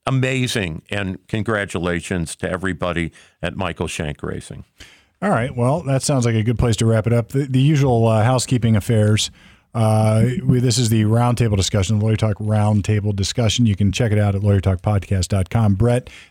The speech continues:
Speaker 2: dealing with a family situation, uh, praying for them. Uh, next week, uh, we will be back with a roundtable. We will be, we will also be back with another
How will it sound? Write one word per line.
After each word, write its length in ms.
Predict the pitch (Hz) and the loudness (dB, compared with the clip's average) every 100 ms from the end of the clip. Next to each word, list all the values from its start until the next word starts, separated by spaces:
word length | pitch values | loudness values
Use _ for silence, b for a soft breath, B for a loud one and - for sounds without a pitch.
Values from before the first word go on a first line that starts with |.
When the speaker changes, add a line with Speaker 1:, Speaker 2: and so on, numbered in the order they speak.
| - | -2
Speaker 2:
dealing 240 | 127 120 | 2 2
with 140 | 113 - | 2 2
a 120 | 101 | 0
family 460 | - 123 120 113 104 | 2 2 4 4 2
situation, 760 | - 110 113 110 104 110 104 | 0 0 2 2 2 2 4
uh, 220 | 101 98 95 | 4 2 2
praying 240 | 120 107 | 0 2
for 120 | 110 | 2
them. 260 | 104 101 101 B B B B | 2 2 -2 B B B B
Uh, 340 | 110 104 104 104 | 0 2 2 4
next 320 | 120 117 - | 2 0 0
week, 320 | 117 113 - | 2 0 0
uh, 180 | 107 104 | 0 2
we 140 | 107 113 | 2 2
will 120 | 104 | 4
be 120 | 104 | 2
back 280 | 104 110 107 | 2 0 2
with 80 | 101 | 2
a 40 | |
roundtable. 600 | 104 104 107 120 160 185 | 4 2 2 0 2 2
We 80 | 104 | 2
will 220 | 95 98 | 2 0
be, 200 | 90 107 | 0 -2
we 140 | 113 107 | 2 2
will 140 | 101 | 2
also 280 | 123 143 190 | 0 0 0
be 140 | 165 | 0
back 280 | 123 95 95 | 2 2 2
with 100 | 117 | 2
another 540 | 101 101 104 101 92 | 4 4 4 2 2